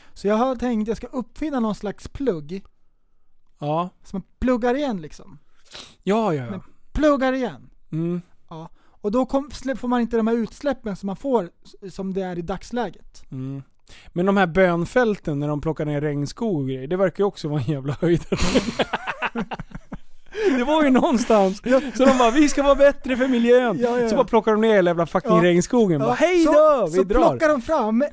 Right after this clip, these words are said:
Speaker 1: en, en, en, en motorsåg
Speaker 2: Ja.
Speaker 1: som man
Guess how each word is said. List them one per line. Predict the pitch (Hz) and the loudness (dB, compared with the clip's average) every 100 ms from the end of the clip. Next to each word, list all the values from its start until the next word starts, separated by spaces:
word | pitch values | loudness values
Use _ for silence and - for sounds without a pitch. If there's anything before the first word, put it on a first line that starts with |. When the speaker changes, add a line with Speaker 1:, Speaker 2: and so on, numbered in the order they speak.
| - | -4
Speaker 1:
en, | 226 | -2
en, | 254 233 220 220 | 0 0 -2 -4
en, | 220 220 | -6 -4
en | 220 208 | -2 0
motorsåg | 247 254 - 226 311 180 147 160 - - - | 2 0 -2 -4 -2 -2 -4 -16 -20 -20 -8
Speaker 2:
Ja. | - 160 | 2 4
Speaker 1:
som | |
man | 156 | 4